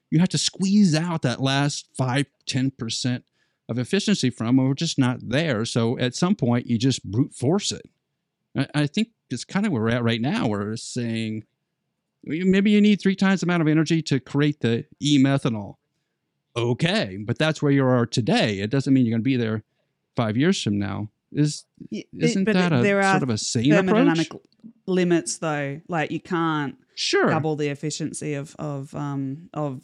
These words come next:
Speaker 2: some of these processes. There's, like,
Speaker 1: Oh, no, no,
Speaker 2: minimal
Speaker 1: no, no.
Speaker 2: I mean, I'm not a chemist, but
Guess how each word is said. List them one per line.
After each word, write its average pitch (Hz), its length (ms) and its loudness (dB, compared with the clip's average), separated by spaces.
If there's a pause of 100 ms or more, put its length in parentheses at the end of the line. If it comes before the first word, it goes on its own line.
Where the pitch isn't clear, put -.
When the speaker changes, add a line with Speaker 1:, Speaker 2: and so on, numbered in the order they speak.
(120)
Speaker 2:
some 170 200 -4
of 160 60 -2
these 151 160 -4
processes. 156 680 -6
There's, 151 180 -6
like, 147 80 -2
Speaker 1:
Oh, - 20 -2
no, 226 160 0
no, 156 60 2
Speaker 2:
minimal 135 240 2
Speaker 1:
no, 113 120 0
no. 110 180 -10 (300)
Speaker 2:
I 170 60 -8
mean, 170 140 2
I'm 170 80 2
not 185 100 0
a 165 60 0
chemist, 156 480 -4
but 139 260 -10